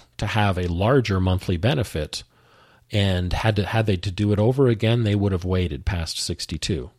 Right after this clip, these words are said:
A full, basically a third of people who do that.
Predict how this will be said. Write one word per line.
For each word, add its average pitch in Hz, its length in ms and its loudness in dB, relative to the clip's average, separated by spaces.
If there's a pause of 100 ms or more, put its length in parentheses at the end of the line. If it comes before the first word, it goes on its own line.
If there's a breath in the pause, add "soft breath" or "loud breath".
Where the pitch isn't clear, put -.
(120)
A - 40 -14
full, 87 380 -6
basically 90 460 -4
a 73 60 -8
third 139 340 2
of - 140 -6
people 87 260 -4
who 92 100 -6
do 90 220 -4
that. 64 320 -8